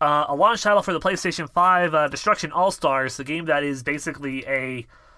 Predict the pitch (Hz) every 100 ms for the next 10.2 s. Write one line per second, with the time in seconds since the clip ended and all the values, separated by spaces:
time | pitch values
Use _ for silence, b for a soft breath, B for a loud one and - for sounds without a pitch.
0 | b b b b _ - 123 117 113 127
1 | 120 127 127 202 208 - 156 147 175 185
2 | 185 202 214 226 b b b b b -
3 | 123 117 113 113 - _ _ _ 139 143
4 | 175 175 151 165 151 160 139 - 185 185
5 | 220 220 160 190 143 143 170 202 196 156
6 | 190 202 208 - 139 160 151 156 139 131
7 | 156 147 135 - 160 - 123 135 151 160
8 | 151 180 180 175 170 156 156 156 - 156
9 | 143 139 139 135 165 151 170 170 160 170
10 | 170